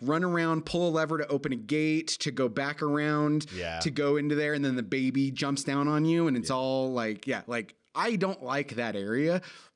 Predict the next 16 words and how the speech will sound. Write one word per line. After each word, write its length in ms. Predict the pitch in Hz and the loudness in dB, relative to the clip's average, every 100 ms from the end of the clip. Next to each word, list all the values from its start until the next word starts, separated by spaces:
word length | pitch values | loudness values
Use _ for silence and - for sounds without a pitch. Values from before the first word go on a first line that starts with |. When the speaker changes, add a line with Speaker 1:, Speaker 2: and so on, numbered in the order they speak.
| - | -18
Speaker 1:
But, 140 | - | -14
like, 160 | - - | -14 -12
that's 320 | 160 185 - | -10 -8 -6
it. 240 | 165 151 - | -4 -4 -6
Every 260 | 180 220 | -2 2
other 220 | 262 254 175 | 2 0 -2
area, 340 | 151 226 208 | -2 2 2
I'm 300 | 117 117 147 | 0 -2 -2
like, 180 | 160 127 | -2 -4
"Oh, 240 | - - 151 | -4 -6 -6
I 60 | - | -10
love 240 | 170 190 | -6 -4
being 220 | 170 151 | 0 0
in 100 | 135 | 0
here, 320 | 117 113 147 113 | 0 -2 -2 -2
and 180 | 95 98 | -6 -12